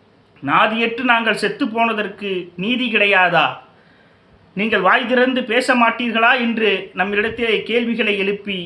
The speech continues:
அவர் உண்ணாவிரதம் இருந்து வருகிறார். அதிலே அவர் ஒருவர்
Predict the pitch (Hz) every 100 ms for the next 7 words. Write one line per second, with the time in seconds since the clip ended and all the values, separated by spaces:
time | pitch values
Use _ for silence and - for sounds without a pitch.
0 | 165 175 175 165 - - 185 214 214 202
1 | 185 180 170 160 160 139 139 139 - -
2 | _ _ - _ _ _ _ _ _ _
3 | - 139 170 175 165 143 131 135 131 156
4 | 185 180